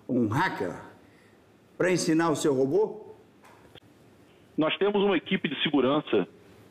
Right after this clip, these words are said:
Speaker 2: é, muito capacitada, o, o, o laboratório de segurança, cibersegurança mais avançado da América Latina é o nosso, chama Defender Lab, e, e nós temos profissionais de segurança que a gente considera white hat. O que, que é white hat? É, que chama de chapéu branco, né?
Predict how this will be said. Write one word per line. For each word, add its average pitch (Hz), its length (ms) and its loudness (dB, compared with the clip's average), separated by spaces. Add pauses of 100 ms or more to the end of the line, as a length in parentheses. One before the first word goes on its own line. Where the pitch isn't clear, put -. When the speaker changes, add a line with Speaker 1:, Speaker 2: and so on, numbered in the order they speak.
(100)
Speaker 2:
é, 110 320 2
muito 160 300 2 (220)
capacitada, 131 760 0
o, 120 140 4
o, 117 140 -2 (200)
o 117 60 0
laboratório 131 500 0
de - 160 -10
segurança, 120 420 2
cibersegurança 123 540 0
mais 139 160 2
avançado 131 280 0
da 120 40 4
América 117 240 2
Latina 113 240 2
é 135 60 2
o 160 80 2
nosso, 131 300 0
chama 123 120 0
Defender 110 420 2
Lab, 95 300 2 (720)
e, 147 480 4
e 151 80 2
nós 151 180 0
temos 175 260 0
profissionais 175 480 0
de - 60 -10
segurança 170 480 2
que 170 120 -2
a - 20 2
gente 160 180 -2
considera 156 480 2
white 147 380 0
hat. 143 300 0 (180)
O - 60 -20
que, 175 100 0
que - 80 0
é 190 40 4
white 143 300 2
hat? 110 380 0
É, 117 140 2
que - 80 -4
chama 120 140 2
de - 60 0
chapéu 131 280 0
branco, 110 340 0
né? 101 140 2